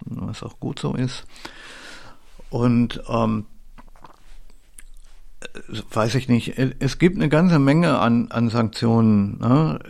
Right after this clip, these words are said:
die jetzt da in, in, ähm, weiß ich nicht, man,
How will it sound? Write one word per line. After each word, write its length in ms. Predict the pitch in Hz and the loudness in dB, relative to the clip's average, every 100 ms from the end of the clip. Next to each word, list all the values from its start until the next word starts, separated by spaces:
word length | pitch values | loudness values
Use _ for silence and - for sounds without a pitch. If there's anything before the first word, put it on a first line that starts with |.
| 110 107 - | -12 -10 0
die 200 | 110 104 | 2 2
jetzt 320 | 120 - - | 0 -2 0
da 200 | 110 107 | 2 2
in, 260 | 104 104 - | 0 -4 -6
in, 420 | 113 110 113 101 92 | -6 -4 -4 -4 -4
ähm, 800 | 104 101 98 101 104 123 143 - - - - _ _ - - | -4 -2 -4 -6 -8 -12 -14 -16 -20 -20 -20 _ _ -20 -16
weiß 260 | 117 113 113 | -4 -2 -2
ich 120 | 110 | -2
nicht, 220 | 113 98 | -2 0
man, 420 | 113 113 - - | -2 -2 -4 -8